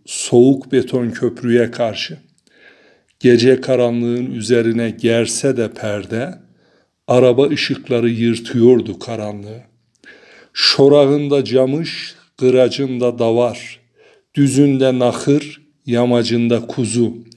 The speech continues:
tarlasında arpa, buğda ve çavdar. Üstünde güneş, altında kızgın toprak. Getir küpün içinden soğuk bir maşapa su,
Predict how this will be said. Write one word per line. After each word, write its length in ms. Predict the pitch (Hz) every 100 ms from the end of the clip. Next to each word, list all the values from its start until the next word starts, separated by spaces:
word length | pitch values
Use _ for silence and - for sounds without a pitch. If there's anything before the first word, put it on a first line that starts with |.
| _ - - _ -
tarlasında 1000 | - 131 135 135 139 - 139 135 127 147
arpa, 720 | 131 113 - 127 123 120 - _ 131
buğda 760 | 131 127 123 127 139 165 139
ve 100 | 120
çavdar. 840 | - - 117 110 110 110 107 - - _ _ - - - - - -
Üstünde 580 | 147 - - 160 156 151
güneş, 720 | 131 143 151 175 175 - - _ _
altında 760 | 127 135 127 - 175 127 110 -
kızgın 640 | - 139 127 120 151 139
toprak. 680 | - 113 - 135 123 - - _ _ _ _ _ _ _ _ _ - - - _ _
Getir 480 | - 165 170 196 143
küpün 340 | - 139 143 131
içinden 760 | 123 - 139 127 117 113 123 -
soğuk 600 | - - 131 156 - 139
bir 120 | 117
maşapa 580 | 113 113 - 120 131 113
su, 400 | - 120 98